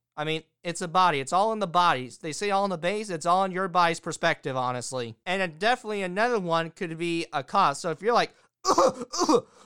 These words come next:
then yeah, sometimes, I mean, if you cough, like, once, like,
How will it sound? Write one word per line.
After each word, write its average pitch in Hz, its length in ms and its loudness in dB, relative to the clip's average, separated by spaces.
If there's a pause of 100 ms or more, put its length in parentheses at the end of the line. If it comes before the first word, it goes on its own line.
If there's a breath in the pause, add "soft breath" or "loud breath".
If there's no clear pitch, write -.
(4000 loud breath)
then 185 160 -4
yeah, 170 180 0
sometimes, 196 320 -2
I 165 100 2
mean, 180 140 -2
if 165 100 -8
you 214 100 -8
cough, 190 260 2
like, 139 160 -4
once, 175 180 -2
like, 135 140 -8